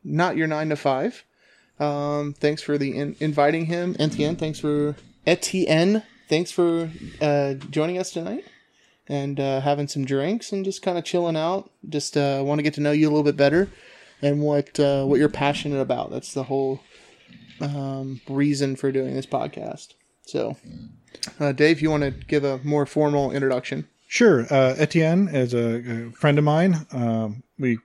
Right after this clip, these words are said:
Speaker 2: currently work in the same department for the nine to five now. Um, prior to that, he worked in the department I used to run, and I stole him from my pro-,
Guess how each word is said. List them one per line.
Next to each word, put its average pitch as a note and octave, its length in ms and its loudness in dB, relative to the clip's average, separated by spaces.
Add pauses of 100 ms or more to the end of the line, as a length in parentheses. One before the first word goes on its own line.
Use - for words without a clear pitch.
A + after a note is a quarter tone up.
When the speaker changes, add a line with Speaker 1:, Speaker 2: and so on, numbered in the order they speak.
(140)
Speaker 2:
currently C#3 280 0
work C3 220 2
in C3 80 0
the A#2+ 80 0
same C3+ 180 0
department C3 540 -2 (340)
for C#3 140 -2
the C3 60 4
nine C3 180 2
to B2+ 60 2
five D#3 320 2
now. F#3 300 4 (520)
Um, A2+ 480 -6 (240)
prior C3+ 220 4
to B2 80 2
that, C3+ 180 2
he C3 140 -2
worked B2+ 260 -2
in B2 80 0
the A2+ 60 -2
department C3 460 -2 (120)
I B2+ 60 0
used A#2+ 260 -2
to A#2+ 80 -2
run, C3+ 380 0 (500)
and A#2 400 -2
I A#2+ 160 -4
stole C#3 320 -2
him C3+ 80 -2
from C#3+ 140 -4
my C3+ 140 -2
pro-, - 260 -6